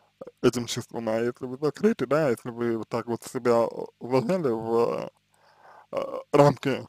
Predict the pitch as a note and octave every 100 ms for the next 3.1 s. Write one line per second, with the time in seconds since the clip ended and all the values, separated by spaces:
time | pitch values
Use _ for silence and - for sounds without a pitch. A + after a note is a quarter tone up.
0 | - C#3+ E3+ C#3+ A#2+ B2+ B2 A2 A#2+ C3
1 | D#3 B2+ B2 C3+ - B2 A2+ G#2 A#2 B2
2 | C3 A#2 - - A2 C3 A#2+ C3 B2+ A2+